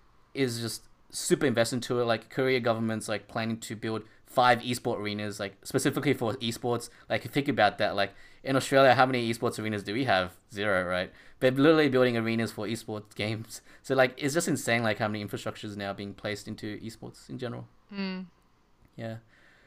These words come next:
Speaker 1: But anyway, um, I just wanna let it know, like, it's, I just wanna say, like, it's just, it's really exciting just to follow the scene. Like, um, especially, like, the growth is just insane. Although I would say the growth has been kind of, like, um,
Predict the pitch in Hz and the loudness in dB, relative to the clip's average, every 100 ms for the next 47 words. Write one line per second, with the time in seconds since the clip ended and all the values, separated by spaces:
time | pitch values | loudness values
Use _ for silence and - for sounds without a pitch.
0 | _ _ 175 190 147 127 - _ 139 135 | _ _ 6 8 8 6 2 _ 4 8
1 | 131 127 127 156 208 208 185 175 143 139 | 8 6 4 4 6 6 8 6 8 6
2 | - 123 123 127 - 135 151 131 - 113 | 8 4 2 -4 2 2 4 0 2 2
3 | 107 104 - - 120 135 - - _ _ | 2 0 -2 -6 -4 -4 -6 -10 _ _
4 | _ _ _ _ 147 170 233 214 - 107 | _ _ _ _ -4 2 4 4 4 4
5 | 110 101 104 101 98 98 - 101 117 107 | 2 -2 -6 -4 -4 -6 -12 -10 -8 -6
6 | 101 - 104 104 104 101 - _ _ - | -6 -4 -2 -2 -4 -10 -18 _ _ -10
7 | 117 127 123 156 131 117 - - 113 110 | -2 -2 0 0 0 0 -4 -10 -8 -2
8 | 107 180 - - - 127 113 - 110 - | -2 -2 -8 -20 -8 -6 -6 -8 -8 -10
9 | - _ _ 110 98 104 117 139 - - | -20 _ _ -8 -6 -6 -6 -8 -12 2
10 | 180 208 - 185 262 - 269 202 123 123 | 6 8 8 8 6 6 6 6 4 0
11 | 147 135 120 120 110 123 127 135 117 101 | 2 -2 -2 -4 -2 -2 -2 -2 0 0
12 | 95 - 101 98 82 | -2 -6 -4 -4 -8